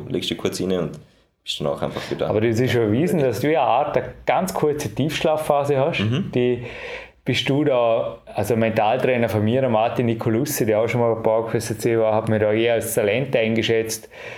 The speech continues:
Speaker 2: Glaubst du, ist das Talent oder erlernbar, weil du scheinst schon vom, wenn nicht sogar besseren oder ähnlichen Level zu sein?
Speaker 1: <laughs> Ja, besser sicher nicht, aber, ähm,
Speaker 2: Was meinst
Speaker 1: ja,
Speaker 2: du?
Speaker 1: man, man, man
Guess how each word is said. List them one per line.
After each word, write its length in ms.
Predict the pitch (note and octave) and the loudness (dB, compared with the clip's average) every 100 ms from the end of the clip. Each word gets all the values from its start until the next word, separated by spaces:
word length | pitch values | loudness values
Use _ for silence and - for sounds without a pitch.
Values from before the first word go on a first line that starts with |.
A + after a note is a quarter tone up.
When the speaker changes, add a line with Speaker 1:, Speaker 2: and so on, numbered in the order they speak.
| - - - | -18 -16 -4
Speaker 2:
Glaubst 280 | A2 A2 G#2+ | 0 0 -2
du, 40 | |
ist 120 | A#2+ B2+ A2+ A2 | 0 2 0 0
das 40 | - | 0
Talent 480 | G2 G2+ D3 D#3+ | 2 2 0 0
oder 140 | B2+ A#2 G2+ | 0 2 2
erlernbar, 480 | G#2 A2+ D3+ C#3 | 2 2 2 2
weil 140 | A#2+ A#2 | 2 2
du 140 | A#2+ | 0
scheinst 340 | A2 A#2 A#2 A#2 | 0 0 0 0
schon 360 | A#2 A2 A2+ | 2 2 2
vom, 520 | A2 G#2+ G#2 G#2+ G#2+ A2 | 0 0 2 0 -4 -2
wenn 220 | A2 A2+ | 0 2
nicht 120 | G#2+ | 0
sogar 240 | A#2+ G#2+ G#2 | 0 0 2
besseren 600 | A#2+ A2+ G#2+ G#2 F#2+ - | 0 0 0 0 -2 -2
oder 200 | A2+ A2 | 0 2
ähnlichen 500 | G#2+ A#2 G2+ G#2 G2+ | 2 0 0 0 0
Level 300 | G2+ G2+ G#2 | 2 0 -2
zu 120 | A2 | -2
sein? 260 | G2 G#2 G2+ - G2+ | 0 0 -2 -10 -6
Speaker 1:
<laughs> 160 | B2+ F#2 | -2 0
Ja, 100 | F#2+ | 0
besser 300 | F#2+ G2 G2+ | 0 -2 -2
sicher 300 | F#2+ F#2+ F#2+ | -2 -2 0
nicht, 200 | F#2 - - - - | 0 -4 -10 -12 -4
aber, 800 | E2+ F2+ F2 E2+ - F2+ F2+ F2+ | 0 2 2 0 0 0 2 0
ähm, 240 | F2 F2 - _ - - | -2 -4 -10 _ -20 -14
Speaker 2:
Was 120 | G#2+ | -6
meinst 140 | G#2+ G#2+ | -2 0
Speaker 1:
ja, 40 | |
Speaker 2:
du? 80 | B2+ | 0
Speaker 1:
man, 200 | F#2 - - - | -2 -4 -12 -8
man, 260 | F2 F#2 F2+ D#2 F2+ | -2 0 0 -2 0
man 420 | F#2 F#2 F2+ E2+ | 0 0 0 -2